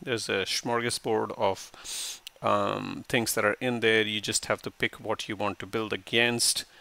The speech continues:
And if you want to grep for, uh, Kimu,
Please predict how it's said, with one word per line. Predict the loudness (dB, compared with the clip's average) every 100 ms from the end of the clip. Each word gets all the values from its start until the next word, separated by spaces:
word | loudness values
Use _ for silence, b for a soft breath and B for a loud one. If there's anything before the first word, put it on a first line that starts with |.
| B B B B -2
And | 2 4 4 4 2 0
if | -4 -4
you | -2
want | 0 -2 -4
to | -8 -6 -8 -2
grep | -2 -2
for, | -4 -4 0 0 0 -2 -6 B B B -14 -8
uh, | -6 -8 -10
Kimu, | -6 -2 0 -2